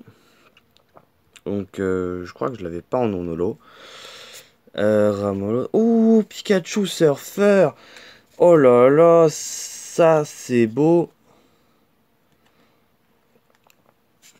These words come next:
Pikachu Surfer dans un état, mais carrément mieux que celui que j'ai récupéré.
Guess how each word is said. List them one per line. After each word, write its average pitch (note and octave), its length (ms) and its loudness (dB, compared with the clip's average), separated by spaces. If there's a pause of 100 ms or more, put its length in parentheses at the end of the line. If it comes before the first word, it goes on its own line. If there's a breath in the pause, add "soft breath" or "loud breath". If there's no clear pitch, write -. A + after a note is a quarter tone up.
(880)
Pikachu D3+ 760 -10
Surfer C#3+ 760 -8 (720 soft breath)
dans A#2+ 340 -4
un G2+ 160 0
état, C3+ 600 -4
mais F#2+ 340 -8
carrément A#2 600 -2
mieux D3 280 -2
que D#3+ 100 -12
celui A#2+ 360 -10
que A2+ 120 -14
j'ai G#2 160 -12
récupéré. B2+ 600 -10